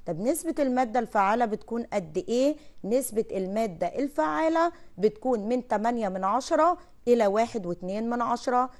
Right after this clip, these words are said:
في المية، ده نسبة الزيت الطيار. طب أنا بستخلصه بإيه؟ عشان ممكن يجيلي في الامتحان يتم استخلاص الزيت الطيار في نبات البابونج الألماني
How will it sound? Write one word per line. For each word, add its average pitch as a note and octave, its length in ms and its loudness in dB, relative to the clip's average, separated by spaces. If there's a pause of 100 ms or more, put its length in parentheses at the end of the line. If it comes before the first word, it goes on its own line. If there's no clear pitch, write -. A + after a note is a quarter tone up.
(140)
في A3+ 280 -4
المية، C4 540 4 (240)
ده B3 420 2
نسبة A3+ 440 0 (100)
الزيت F#3+ 440 0
الطيار. C#4+ 600 6 (280)
طب F#3 200 0
أنا D#4 160 4
بستخلصه C4 640 2
بإيه؟ A#3+ 260 2
عشان G#3+ 280 0
ممكن A3+ 340 -6
يجيلي A#3 280 -4
في - 80 -10
الامتحان A3 600 0 (360)
يتم B3 480 4
استخلاص A3 800 -2
الزيت F#3+ 560 0
الطيار C#4 640 4 (280)
في C4+ 160 2
نبات A3+ 440 0
البابونج F#3+ 600 0
الألماني A#3+ 920 2